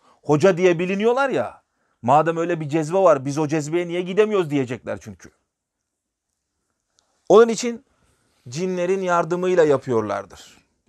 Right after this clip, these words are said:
Böyle bir hemen. <coughs> Ee, Resul-i Ekrem sallallahu aleyhi ve selleme de aynısı söylenmedi mi?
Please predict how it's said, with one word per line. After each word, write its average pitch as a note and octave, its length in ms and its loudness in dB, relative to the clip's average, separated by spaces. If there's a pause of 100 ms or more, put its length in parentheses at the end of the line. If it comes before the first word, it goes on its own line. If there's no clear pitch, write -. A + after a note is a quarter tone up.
(260)
Böyle A#2 260 -2
bir A#2+ 100 -4
hemen. A2+ 380 -8
<coughs> - 60 -20 (1400)
Ee, C3 280 0
Resul-i D3 360 0
Ekrem D3+ 300 -2
sallallahu D3 580 2
aleyhi C#3+ 200 0
ve D3 80 -2
selleme D3+ 360 -4
de E3 60 2
aynısı E3 240 -4
söylenmedi E3+ 500 -6
mi? F2 100 -20